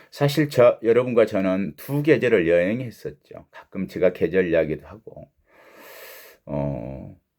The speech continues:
어, 사실은 중요해요. 어떤 계절들을 생각하고 한다는 건 그만큼의, 어, 늘 어떤 시대 변화, 또 내, 나, 내 주변의 것들을 항상 돌아볼 수 있는 그런 자세와 관련돼 있는 것 같아서,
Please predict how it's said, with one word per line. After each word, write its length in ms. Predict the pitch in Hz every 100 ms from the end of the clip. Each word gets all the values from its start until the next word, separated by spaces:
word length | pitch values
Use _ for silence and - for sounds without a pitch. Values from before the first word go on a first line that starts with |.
| _ _ _
어, 220 | 98 90 104
사실은 400 | 139 - 151 143
중요해요. 640 | - 117 131 123 110 120
어떤 260 | 107 - 113
계절들을 560 | 104 92 113 101 110 107
생각하고 800 | - 127 123 - - 101 107 104
한다는 400 | 110 101 90 92
건 260 | 110 - _ _ _ _
그만큼의, 880 | - 98 92 92 104 95 85 73 120 127 _ _ _ _ _ _ _ _ -
어, 340 | - 69 - - - _ _ _ _ _ _ _
늘 440 | - 104 113 113 - _ _ _
어떤 420 | _ 107 101 95 _ _ _ _ _ _ _ _ _ _ _ _ _ _ -
시대 340 | - - 147
변화, 480 | 147 110 123 175 214 _ _ _ -
또 140 | 117
내, 220 | 98 101
나, 320 | - 90 104 -
내 260 | 110 110
주변의 520 | 110 - 80 107 104
것들을 360 | - 92 - 92
항상 440 | - 135 147 160 151
돌아볼 460 | - 110 120 120
수 140 | 113 101
있는 160 | 95
그런 240 | 95 110 104
자세와 880 | - - 107 - 147 143 123 78 -
관련돼 520 | - 90 127 123 76
있는 240 | 73 76
것 80 | 71
같아서, 540 | 67 - 78 - 101